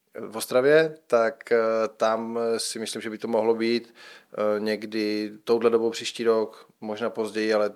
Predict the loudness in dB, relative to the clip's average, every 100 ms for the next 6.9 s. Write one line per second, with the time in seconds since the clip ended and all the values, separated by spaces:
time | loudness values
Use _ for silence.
0 | -10 -14 -2 0 0 -2 -6 -4 -2 -2
1 | -4 -4 -4 -4 -6 -4 -2 -2 -2 -2
2 | -6 -8 -8 -8 -10 -8 -6 -6 -8 -20
3 | -20 _ _ -8 -6 -2 0 2 0 4
4 | 4 6 4 4 0 0 0 0 -2 -8
5 | -6 -4 -2 0 0 -4 -16 -14 -8 -8
6 | -8 -6 -6 -6 -8 -6 -6 -8